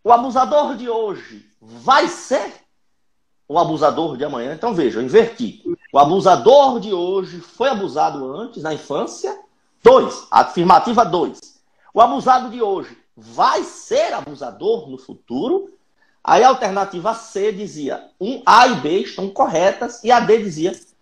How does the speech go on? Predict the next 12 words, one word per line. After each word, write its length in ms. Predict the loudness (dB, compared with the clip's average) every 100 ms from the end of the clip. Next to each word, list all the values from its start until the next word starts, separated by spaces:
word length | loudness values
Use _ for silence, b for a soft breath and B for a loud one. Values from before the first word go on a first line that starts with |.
| _ _ _
que 320 | -4 -4 -6
ne-, 340 | -4 2 2 2
não, 500 | 2 4 4 2 -6
não, 380 | -4 0 0 -2
não 180 | 0 0
estão 220 | 2 0
corretas. 680 | 0 2 0 -2 -6 -18 -20 _ _ _ _ _
Para 200 | 4 6
minha 160 | 6 2
surpresa, 840 | 0 -10 -10 -6 -4 -4 -6 -6 -4
ainda 260 | -4 -4
houve 500 | -4 -6 -8 -14 _